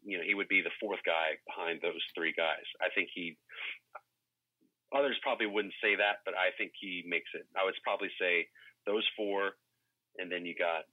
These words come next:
um, Chase Roulier, Brandon Sheriff. Um, that's five, or no, that's,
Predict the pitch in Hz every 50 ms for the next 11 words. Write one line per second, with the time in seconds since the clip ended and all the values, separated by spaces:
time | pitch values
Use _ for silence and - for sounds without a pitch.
0 | _ - 82 78 76 73 71 69 69 69 _ _ _ _ _ _ _ _ _ _
1 | - - - - 98 92 - - 101 92 90 90 87 87 85 85 85 85 - 87
2 | 87 87 85 87 87 87 - - 90 82 80 80 80 78 - - - _ _ _
3 | _ _ _ _ _ _ _ _ _ _ _ _ _ 82 82 80 78 78 76 73
4 | 73 71 69 - _ _ _ _ _ _ - 82 78 - - - - - - _
5 | - - - 90 85 80 76 76 73 78 - - _ _ - 101 98 92 92 87
6 | 85 82 - -